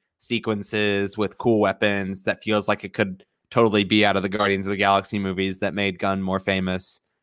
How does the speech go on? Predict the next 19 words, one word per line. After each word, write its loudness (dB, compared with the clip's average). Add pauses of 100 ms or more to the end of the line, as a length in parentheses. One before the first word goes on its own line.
really -6
catapulted -4
him 0
onto -2
the -6
main -4
stage 0
of, 0 (520)
of 2
these 0
sort 2
of -2
franchise 2
making -4
films. 2 (720)
But 4 (160)
yeah, 4
the 2
humor, 2